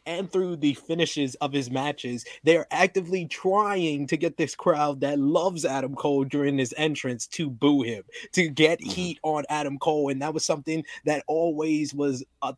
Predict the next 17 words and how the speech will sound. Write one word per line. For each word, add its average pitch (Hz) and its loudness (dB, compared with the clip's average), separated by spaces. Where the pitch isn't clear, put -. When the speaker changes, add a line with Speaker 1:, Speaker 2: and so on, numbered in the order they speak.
Speaker 1:
thing 156 -2
that 139 -2
I 131 -4
nitpicked 135 -2
about 127 -2
his 131 -2
N 135 -2
X 127 -6
T 180 -2
run, 123 -2
is 123 -4
that 127 0
they 156 4
made 185 2
him 165 0
kind 175 0
of 156 -2